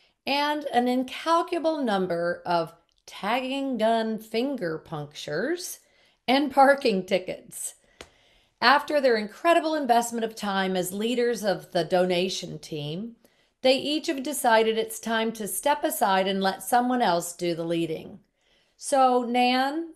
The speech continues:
Ellen, and Diane, it is bittersweet, but we thank you.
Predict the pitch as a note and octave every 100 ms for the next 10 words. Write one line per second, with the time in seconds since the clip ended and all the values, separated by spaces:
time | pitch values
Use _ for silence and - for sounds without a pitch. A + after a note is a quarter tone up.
0 | - A3+ A3+ A#3 A#3 A3+ G#3 G#3 G#3 G#3
1 | G3+ F3 F3 F3 F3+ F3+ _ _ _ _
2 | _ - A#3+ A#3+ - G#3+ G3+ F#3+ G3 C4
3 | C4+ C4+ - A3+ G3 E3+ - - _ -
4 | A#3 B3 B3+ B3+ C4 C4+ C#4+ - E3+ -
5 | -